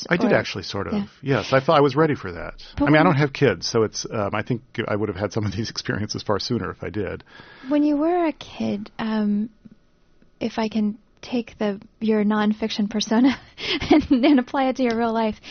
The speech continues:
Speaker 2: when you were a kid, you were intellectually precocious and enjoyed the company of adults. Um, ha-, is there a switch i-, or, or a coming into that skin of, you've always been forty-six, only now you really are? Or, um, I mean, you also, in the, in a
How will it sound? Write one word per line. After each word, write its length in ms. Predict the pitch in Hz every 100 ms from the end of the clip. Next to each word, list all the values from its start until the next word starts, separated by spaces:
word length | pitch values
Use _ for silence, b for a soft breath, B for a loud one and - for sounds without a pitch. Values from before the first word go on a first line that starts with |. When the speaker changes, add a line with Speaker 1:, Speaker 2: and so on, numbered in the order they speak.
| B B
Speaker 2:
when 100 | 277
you 100 | 277
were 140 | 320 370
a 60 |
kid, 220 | - 220 196
you 100 | 202
were 100 | 208
intellectually 540 | 247 240 196 - 190
precocious 640 | 180 175 220 208 165 170 -
and 360 | 202 196 196 -
enjoyed 420 | 214 208 247 269
the 60 | 214
company 420 | - 170 170 185
of 80 | -
adults. 400 | - - - - - - B B B 196
Um, 480 | 214 208 208 202 202 -
ha-, 200 | 214 233
is 160 | 233 220
there 120 | 233
a 60 | 220
switch 500 | - 240 269 - - - - - - - - -
i-, 180 | 240 233 233
or, 240 | 226 208
or 120 | 214
a 60 | 202
coming 360 | - 240 226 214
into 340 | 208 214 226
that 240 | 208 -
skin 360 | - - 214 202
of, 160 | 196 190 - b b
you've 180 | 220 226
always 260 | 233 247 254
been 160 | 240
forty-six, 520 | 240 233 226 - 233 -
only 180 | 202
now 160 | 196 196
you 140 | 190
really 280 | 190 185 180
are? 320 | 180 247 302 B B B B -
Or, 500 | 220 208 202 196 -
um, 480 | 214 202 196 190 190 - _ _ - _ -
I 60 |
mean, 100 | 226
you 120 | 247
also, 280 | 262 269 233
in 160 | 214 214
the, 220 | 214 208
in 140 | 226 214
a 160 | 208